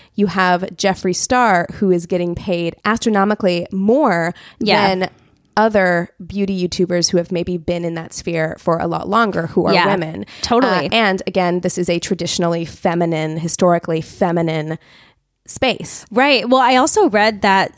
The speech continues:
Speaker 2: when women started becoming designers more often, like fashion designers,
Speaker 1: Yes.
Speaker 2: that occupation also took a huge hit and dropped by thirty-four percent in wages after women started
Speaker 1: Right, but
Speaker 2: joining the
Speaker 1: even,
Speaker 2: career.
Speaker 1: even with things like that, like hairdressing, choreography,
Speaker 2: Right.
Speaker 1: design,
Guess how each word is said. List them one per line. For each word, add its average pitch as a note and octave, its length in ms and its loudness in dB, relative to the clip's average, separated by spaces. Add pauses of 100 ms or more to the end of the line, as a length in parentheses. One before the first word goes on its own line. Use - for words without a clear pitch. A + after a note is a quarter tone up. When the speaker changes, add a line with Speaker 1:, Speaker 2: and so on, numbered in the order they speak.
Speaker 2:
when G3+ 600 0
women A3 680 0
started G3 400 0
becoming G3+ 360 -2
designers F#3 560 -2
more A3+ 140 -2
often, A3+ 300 0
like G3 160 -4
fashion D#3+ 360 0
designers, A3 680 2 (240)
Speaker 1:
Yes. G#3 240 0
Speaker 2:
that A#3+ 400 4
occupation G3+ 560 -2
also G#3+ 260 2
took - 160 -6
a G#3+ 40 -6
huge E3+ 340 -2
hit F#3 260 0
and F#3+ 120 0
dropped F#3 400 2
by F3 340 0 (140)
thirty-four F#3 800 0
percent E3+ 640 -2
in F#3 140 0
wages D#3+ 720 0
after F3+ 340 2
women E3+ 320 0
started - 560 -4
Speaker 1:
Right, C4+ 240 0
but B3+ 60 2
Speaker 2:
joining C4 240 0
the F#4+ 60 2
Speaker 1:
even, G4 120 0
Speaker 2:
career. D3 180 -2
Speaker 1:
even D#4 280 0
with A#3+ 140 0
things F#3 220 -4
like F#3 180 -6
that, - 240 0
like F#3 180 0
hairdressing, F#3+ 680 -2
choreography, F#3 800 0
Speaker 2:
Right. E3+ 260 0
Speaker 1:
design, F#3+ 640 0